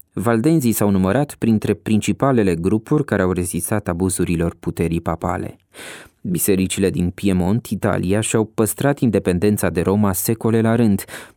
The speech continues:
dar în cele din urmă Vaticanul a insistat ca ele să îi se supună. Adevărurile biblice care au fost susținute și prezentate de creștinii valdenzi erau într-un contrast izbitor cu doctrinele false ale Romei.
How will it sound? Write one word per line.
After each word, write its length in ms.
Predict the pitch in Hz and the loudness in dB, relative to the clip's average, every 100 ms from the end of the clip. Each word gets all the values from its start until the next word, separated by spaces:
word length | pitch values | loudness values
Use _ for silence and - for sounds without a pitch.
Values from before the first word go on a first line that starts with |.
| _ | _
dar 240 | 95 113 | 0 2
în 120 | 110 98 | 4 2
cele 240 | 113 104 | 2 2
din 180 | 95 95 | 4 2
urmă 280 | 101 92 87 | 2 0 -2
Vaticanul 760 | 95 104 95 95 113 107 92 | -2 -2 0 0 2 2 2
a 60 | 87 | 2
insistat 600 | 90 - 104 - 104 - | 0 -4 -4 -2 -2 -2
ca 220 | - 95 | -4 -2
ele 240 | 90 92 90 | 0 0 -2
să 160 | - | -2
îi 120 | 90 | -2
se 160 | 85 90 | -2 -2
supună. 500 | - 92 87 - - - _ _ _ _ _ | -2 -4 -4 -4 -6 -12 _ _ _ _ _
Adevărurile 760 | - 104 117 170 190 127 107 98 | -4 0 4 4 4 4 4 2
biblice 520 | 92 135 107 95 98 | 2 2 2 0 0
care 180 | - 95 | 2 0
au 80 | 87 | 2
fost 240 | 131 120 | 0 0
susținute 520 | 104 - 87 101 107 | -2 0 0 2 0
și 140 | 92 90 | -2 -2
prezentate 680 | 90 90 95 92 113 113 95 | -2 -2 0 0 0 0 0
de 100 | 82 | -2
creștinii 560 | - 90 - 107 95 | -2 -6 -2 0 0
valdenzi 580 | 87 87 90 104 98 92 | 0 -2 2 2 2 0
erau 260 | 90 104 101 | 2 2 0
într-un 300 | 87 95 87 | 0 -2 -2
contrast 680 | - 92 85 104 101 - | -2 -2 -2 -2 -2 -4
izbitor 680 | 117 110 - 104 - 123 117 | -4 -4 0 -2 2 2 2
cu 100 | 87 | -2
doctrinele 640 | 85 82 - 92 87 82 | -2 -4 -4 -2 -2 -2
false 420 | - 87 87 - | -4 -4 -2 -2
ale 140 | 87 - | -4 -2
Romei. 540 | - 90 92 85 - | -4 -4 -6 -8 -14